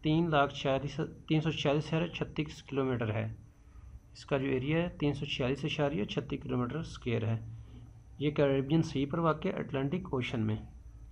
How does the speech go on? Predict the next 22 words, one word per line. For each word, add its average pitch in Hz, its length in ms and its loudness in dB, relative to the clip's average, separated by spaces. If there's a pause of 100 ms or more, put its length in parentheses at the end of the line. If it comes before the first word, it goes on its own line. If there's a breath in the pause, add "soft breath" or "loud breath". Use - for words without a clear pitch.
(180)
ये 139 100 0
है 175 120 2
Virgin 131 400 0
आइलैंड्स। 113 540 -2 (2500 soft breath)
Canary 160 400 6
आइलैंड 151 420 4
is 131 180 2
in, 123 140 4 (360)
Canary 156 340 4
आइलैंड्स 170 380 4
जो 160 140 4
है 160 100 6
वो 151 140 4
Spain 131 400 0
में 175 100 0
है, 180 220 0 (100)
coast 139 440 4
of 160 160 -4
नॉर्थ 131 400 2
वेस्ट - 280 -2
Africa 123 480 0
पर। 107 160 0